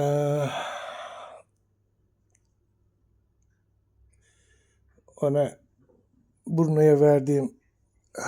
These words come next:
hazır mamadan verdim. Burnu, e, biraz yedi, çok yemedi.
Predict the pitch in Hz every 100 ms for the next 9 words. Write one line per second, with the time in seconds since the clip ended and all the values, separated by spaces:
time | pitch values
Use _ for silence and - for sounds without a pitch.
0 | - - - _ _ - 139 139 143 135
1 | 131 131 139 135 131 120 117 143 131 127
2 | 123 127 - _ _ - 127 123 131 -
3 | 123 120 107 - - 123 - 117 - -
4 | 113 104 - 120